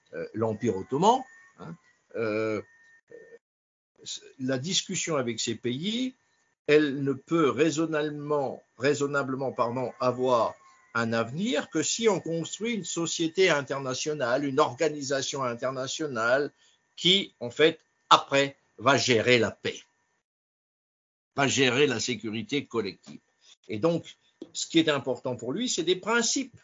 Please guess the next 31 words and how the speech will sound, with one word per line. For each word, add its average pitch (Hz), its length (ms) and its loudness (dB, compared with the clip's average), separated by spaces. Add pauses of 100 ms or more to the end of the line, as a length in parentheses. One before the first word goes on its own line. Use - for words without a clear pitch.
(340)
sur 135 160 -6
lesquels 143 360 2
on 120 60 -2
va 123 120 2
construire 127 640 -6
cette 110 200 -6
organisation 107 720 -6
internationale. 101 760 -8 (560)
Ok ? 240 240 4 (260)
Un 131 140 0
des 127 140 0
principes 120 560 -4
qu'il 107 180 -6
mettait 110 380 -6
en 110 100 -4
avant, 147 280 -2
c'est 135 140 -2
le 117 60 -8
principe 110 500 -6 (480)
de 123 80 0
l'autonomie 120 840 -4
des 135 160 -6
nationalités. 131 840 0
Chaque 117 380 -8
nationalité 110 1000 -4
a 98 240 -6
le 85 140 -14
droit 117 280 0
de 104 120 -8
se 101 160 -8
constituer 110 720 -8